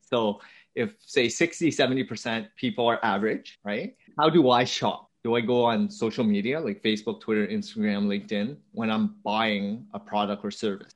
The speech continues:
I may go to Amazon because I have a specific product that I'm seeking out, but for a service such as a dentist or a plumber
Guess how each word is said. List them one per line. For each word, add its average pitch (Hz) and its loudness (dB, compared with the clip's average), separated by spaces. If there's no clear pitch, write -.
I 127 2
may 202 8
go 151 8
to 131 4
Amazon 135 2
because 113 -2
I 110 0
have 107 -2
a 104 -6
specific - -2
product 101 -2
that 104 -6
I'm 101 -2
seeking 107 -4
out, 107 -4
but 120 -2
for 135 6
a 113 0
service 113 -2
such 113 -4
as 101 -4
a 107 -2
dentist - -4
or 110 -2
a 98 -4
plumber 104 -4